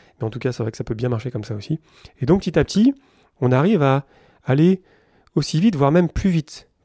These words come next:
que le client. Moi, ça m'est arrivé, euh, quand j'étais, euh, consultant, euh, au Canada. Au bout de six mois de travail dans une équipe agile, au bout d'un moment, on est arrivé à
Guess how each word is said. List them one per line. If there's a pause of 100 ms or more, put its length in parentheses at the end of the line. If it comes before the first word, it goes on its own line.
que
le
client. (1120)
Moi,
ça
m'est
arrivé, (640)
euh,
quand
j'étais,
euh, (320)
consultant,
euh,
au
Canada. (680)
Au
bout
de
six
mois
de
travail
dans
une
équipe
agile,
au
bout
d'un
moment,
on
est
arrivé
à